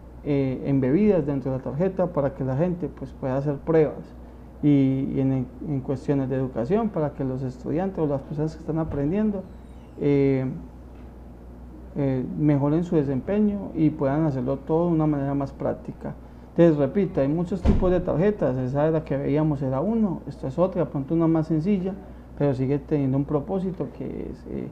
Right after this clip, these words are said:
eh, aprender a utilizar estos microcontroladores, ¿cierto? Por acá hay unas muy bien elaboradas y vemos esta, pues, listo. Entonces, claro, hay unas cosas muy, muy bien hechas, hay unas cosas,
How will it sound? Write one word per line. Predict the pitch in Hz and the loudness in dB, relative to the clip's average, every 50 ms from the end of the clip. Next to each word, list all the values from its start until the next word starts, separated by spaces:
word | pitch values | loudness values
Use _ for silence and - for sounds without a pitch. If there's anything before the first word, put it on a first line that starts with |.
| - - - - - - - - - - - - - - - | -12 -16 -18 -18 -18 -18 -18 -18 -18 -20 -20 -16 -12 -8 -6
eh, | 135 139 135 131 131 127 - | -4 -2 -2 -2 -2 -2 -2
aprender | - - 127 - 139 131 127 127 123 127 139 | -4 -4 -4 -2 0 0 0 0 0 -2 -4
a | 139 | -6
utilizar | 135 - 147 135 - 127 123 | -6 -6 -6 -4 -4 -4 -4
estos | 123 127 - - 143 135 | -4 -6 -8 -6 -4 -2
microcontroladores, | 135 135 131 131 - 123 - - 139 - - 131 123 113 104 131 170 202 214 208 190 175 - - - - - - - - - - | -2 -2 -2 -4 -6 -10 -10 -8 -10 -8 -8 -6 -4 0 2 4 4 4 2 2 -2 -8 -10 -14 -18 -18 -18 -18 -18 -18 -18 -6
¿cierto? | - 170 175 170 170 - - 165 151 - - - - - - | 0 0 0 0 0 -4 -6 -6 -6 -6 -8 -14 -18 -10 -4
Por | - 151 127 | 0 0 2
acá | 117 110 - 110 | 2 0 0 -2
hay | 110 120 | -2 0
unas | 135 143 151 | 2 2 4
muy | 151 151 156 160 | 4 6 6 6
bien | 147 139 156 147 151 | 6 6 4 4 4
elaboradas | 151 147 135 110 - - - 170 190 185 180 165 156 151 | 4 2 2 0 0 2 4 4 6 6 6 4 2 0
y | 139 135 | -2 -2
vemos | 131 127 131 139 147 143 | 0 0 0 0 0 2
esta, | 160 160 156 - - 147 | 0 0 0 0 -4 -4
pues, | - - 143 123 - - - - - - - - - | -4 -4 -8 -10 -10 -12 -18 -18 -18 -18 -12 -6 -2
listo. | 170 160 170 170 - - 190 - - - - - - - - - - - - - | 0 0 0 0 -2 -6 -8 -8 -8 -10 -18 -18 -18 -18 -18 -18 -20 -20 -20 -4
Entonces, | - - 170 190 196 - - - - | 2 4 6 6 4 2 -4 -2 4
claro, | 175 180 202 202 185 165 147 | 6 8 8 8 8 4 4
hay | 135 135 139 151 | 4 4 4 4
unas | 170 185 175 | 2 2 0
cosas | - - 196 190 190 | 0 2 2 4 4
muy, | 190 185 175 180 202 214 208 | 4 4 6 6 8 8 8
muy | 202 196 202 196 | 8 6 4 2
bien | 180 170 185 190 196 208 | 2 2 2 2 2 2
hechas, | 226 240 233 233 - 196 190 180 175 | 2 0 0 -2 -4 -6 -6 -4 -4
hay | 151 139 156 | -4 -4 -2
unas | 147 151 156 156 | -2 -2 -4 -4
cosas, | - - 147 147 156 156 151 147 - - | -6 -4 -2 2 2 2 2 0 -4 -8